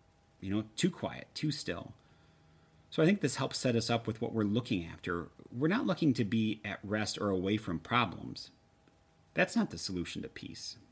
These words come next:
The solution to peace is inside of us, right? And specifically, I think,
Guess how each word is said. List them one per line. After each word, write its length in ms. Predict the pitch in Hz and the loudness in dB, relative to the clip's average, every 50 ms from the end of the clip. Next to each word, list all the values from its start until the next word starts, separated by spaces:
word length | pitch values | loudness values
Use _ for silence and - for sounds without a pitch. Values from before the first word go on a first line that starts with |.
| _ _ _ _ _ _ _ _ _ _ _ _ _ _ _ _ _ _ _ _ _ _ _ _ _ _ _ _ _ _ _ _ - | _ _ _ _ _ _ _ _ _ _ _ _ _ _ _ _ _ _ _ _ _ _ _ _ _ _ _ _ _ _ _ _ -4
The 80 | 127 | -4
solution 320 | 123 - 165 190 196 - 160 | -2 0 0 0 0 2 0
to 80 | 123 | 0
peace 300 | 113 - 143 147 - - | 0 2 0 0 0 0
is 100 | 113 98 | 0 2
inside 460 | 110 110 98 - - - 190 226 226 | 4 4 4 2 0 -2 -2 -2 -2
of 120 | 107 - - | -2 -4 -8
us, 360 | - - - - - - - - - _ _ _ _ _ _ _ _ _ _ _ - | -14 -12 -10 -8 -8 -8 -10 -12 -18 _ _ _ _ _ _ _ _ _ _ _ -6
right? 280 | - 98 113 147 - - - _ _ _ _ _ _ _ _ _ _ _ _ _ _ - | -2 0 0 0 0 -4 -10 _ _ _ _ _ _ _ _ _ _ _ _ _ _ 4
And 140 | 135 127 | 4 4
specifically, 640 | - - - 123 - - 247 - - - 139 117 110 - | 4 4 -2 -2 -2 -2 -4 -6 -4 -2 0 0 0 0
I 140 | - 131 160 | -2 -4 -4
think, 300 | 156 - 104 98 98 | 0 0 0 0 0